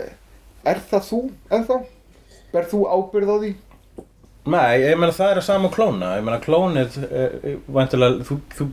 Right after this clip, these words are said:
Speaker 2: þú myndir ekki stjórna digital kópíuna af sér ef að þú ert að láta þau leika lausan hala.
Speaker 1: Já, en þetta er samt alveg þú, sko. Þetta er alveg með
Speaker 2: Já,
Speaker 1: sömu
Speaker 2: það er
Speaker 1: reynslu og
Speaker 2: þú
Speaker 1: upplifun
Speaker 2: frá
Speaker 1: alveg
Speaker 2: þeim
Speaker 1: fram-
Speaker 2: punkti sem það er skapað. Um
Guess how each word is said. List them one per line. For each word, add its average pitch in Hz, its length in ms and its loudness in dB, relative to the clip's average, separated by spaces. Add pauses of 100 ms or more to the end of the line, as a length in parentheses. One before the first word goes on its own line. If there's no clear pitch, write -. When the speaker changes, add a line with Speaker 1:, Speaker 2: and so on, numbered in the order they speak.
(120)
Speaker 2:
þú 147 100 2
myndir 139 240 2
ekki 131 160 -2
stjórna 156 480 0
digital 135 400 -2
kópíuna 117 560 0
af 113 100 -4
sér 123 220 2
ef 113 80 0
að 110 80 -6
þú 123 100 -4
ert - 140 -8
að 117 160 -2
láta 120 320 2
þau 117 80 0
leika 117 240 -2
lausan 113 260 -4
hala. 123 300 -2
Speaker 1:
Já, 123 160 -4
en - 240 -6
þetta 160 80 2
er 165 80 -6
samt 170 160 -2
alveg 160 180 0
þú, 202 200 0
sko. 185 260 -4
Þetta 160 160 -6
er 139 80 -2
alveg 139 100 0
með 135 80 -2
Speaker 2:
Já, 135 60 0
Speaker 1:
sömu 117 160 2
Speaker 2:
það 139 160 0
er 135 80 0
Speaker 1:
reynslu 151 320 0
og - 0 -
Speaker 2:
þú 165 80 2
Speaker 1:
upplifun 143 260 -2
Speaker 2:
frá 147 120 0
Speaker 1:
alveg 160 180 0
Speaker 2:
þeim 139 80 -2
Speaker 1:
fram- 160 140 0
Speaker 2:
punkti 156 200 -4
sem 135 160 0
það 123 140 0
er - 60 -10
skapað. 131 500 -2
Um 117 160 -4